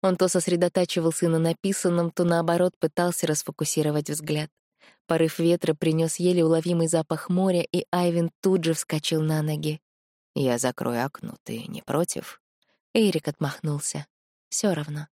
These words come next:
С закрытым окном стало легче. Чуть-чуть. Пока Эрик листал рукопись, Айвен смотрел, как медленно, но необратимо меняется архитектура города.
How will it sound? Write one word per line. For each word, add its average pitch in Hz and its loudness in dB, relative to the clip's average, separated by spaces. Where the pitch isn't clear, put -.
С 190 2
закрытым 185 2
окном 185 0
стало 185 -2
легче. 160 -4
Чуть-чуть. - -2
Пока 175 0
Эрик 175 2
листал 160 2
рукопись, 165 -2
Айвен 165 2
смотрел, 170 0
как 165 -2
медленно, 170 0
но 165 2
необратимо 165 0
меняется 156 -2
архитектура 156 -2
города. 151 -2